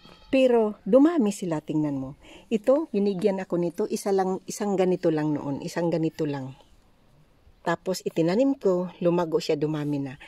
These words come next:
So may anak na rin siya, oh. Ganyan. Alam mo ba na ang succulent ay, sa aking pag-research ay,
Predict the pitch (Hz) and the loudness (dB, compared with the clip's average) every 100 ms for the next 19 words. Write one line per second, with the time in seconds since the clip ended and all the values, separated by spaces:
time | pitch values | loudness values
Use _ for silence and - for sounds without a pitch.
0 | - - 180 175 - 170 156 165 160 160 | -20 -6 -2 0 -2 -4 -6 -6 -4 -6
1 | - - 139 139 _ _ _ _ _ _ | -8 -14 -16 -20 _ _ _ _ _ _
2 | 143 131 - 151 _ _ _ _ _ _ | -14 -12 -14 -18 _ _ _ _ _ _
3 | _ _ _ 240 269 285 226 226 214 196 | _ _ _ -4 0 0 2 0 0 -2
4 | 185 202 - 180 165 160 156 - 139 131 | -4 -6 0 2 4 2 0 -4 -6 -8
5 | - _ _ _ - 180 - 170 165 156 | -12 _ _ _ -4 -2 0 -2 -4 -4
6 | 156 - 143 - - 147 127 | -6 -4 -8 -8 -12 -10 -10